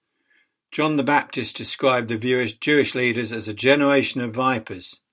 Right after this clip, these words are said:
Vipers look sleepy and inert and apparently are not dangerous until they decide to strike, and then they're lethal. A sensible person avoids vipers. A little later, Jesus would go on to the offensive against his critics and say this,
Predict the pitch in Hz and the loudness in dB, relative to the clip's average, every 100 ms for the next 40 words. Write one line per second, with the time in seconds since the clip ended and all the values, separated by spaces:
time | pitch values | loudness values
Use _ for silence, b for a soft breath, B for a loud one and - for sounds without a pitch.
0 | _ _ _ _ _ _ _ _ _ _ | _ _ _ _ _ _ _ _ _ _
1 | _ 139 151 139 120 120 151 - - 139 | _ 2 2 2 -2 2 0 0 -4 2
2 | 139 - 123 123 123 135 143 92 - 113 | 2 2 0 0 0 2 2 0 -4 -10
3 | 110 127 127 104 113 117 123 - 139 143 | -4 -2 -2 -2 -4 -4 -4 2 4 4
4 | 113 101 90 113 107 131 120 117 113 - | 0 -4 -6 -8 -4 0 0 0 -2 -2
5 | 120 107 - - 143 120 101 - - _ | -2 -4 -6 -2 2 2 2 -6 -18 _
6 | _ _ 120 131 127 113 113 127 113 - | _ _ -4 -2 0 0 0 0 -2 -8
7 | 87 _ _ _ _ _ b b b b | -14 _ _ _ _ _ b b b b
8 | b _ - - 151 - 120 110 120 123 | b _ -4 -2 -2 -2 -4 -4 -2 -2
9 | 113 113 107 117 110 101 - 123 117 110 | -2 -6 -6 -2 -2 -2 -2 -2 -2 -8
10 | 90 - - _ _ _ _ _ _ _ | -14 -14 -16 _ _ _ _ _ _ _
11 | _ _ _ _ _ _ 143 165 175 135 | _ _ _ _ _ _ 0 0 2 2
12 | 151 151 - 107 127 135 123 113 - 120 | 4 2 0 -2 2 2 0 -6 -6 2
13 | 131 135 156 135 120 117 117 147 156 - | 6 8 6 0 -2 -2 -2 -2 -2 -4
14 | 117 107 110 107 - 110 - 135 - - | -6 -2 -4 -4 -8 -10 -4 -4 -4 -8
15 | - 120 110 135 117 117 110 - - | -10 -8 -6 -4 -2 -2 -2 -4 -10